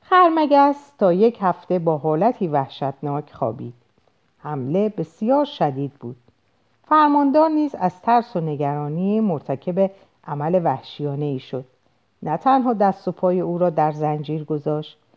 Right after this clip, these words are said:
بلکه پافشاری کرد تا او را به وسیلهٔ بندهای چرمی به تشک کاهیش بسته شود، چنان محکم که جز در صورت ب-، در صورت بریده شدن گوشت تنش نتواند حرکت کند.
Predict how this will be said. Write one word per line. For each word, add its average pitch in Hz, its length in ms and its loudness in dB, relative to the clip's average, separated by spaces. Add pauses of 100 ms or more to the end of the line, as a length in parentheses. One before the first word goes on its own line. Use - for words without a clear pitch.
(300)
بلکه 302 340 4
پافشاری 170 760 -2
کرد 208 320 0 (140)
تا 170 100 -2
او 135 220 -2
را 196 100 0
به 175 160 0
وسیلهٔ 156 680 -2 (340)
بندهای 208 720 0
چرمی 160 640 -4
به 165 120 -4
تشک 175 540 -6
کاهیش 160 600 -4
بسته 127 360 -8
شود، 123 400 -8 (600)
چنان 170 380 -2
محکم 202 460 2
که 202 160 -2
جز 247 320 0 (360)
در 208 160 2
صورت 233 460 0 (200)
ب-، 240 220 4
در 180 160 2
صورت 214 420 0
بریده 165 480 0
شدن 196 560 0 (360)
گوشت 226 300 0
تنش 220 640 0
نتواند 143 640 0
حرکت 139 500 -4
کند. 139 320 -8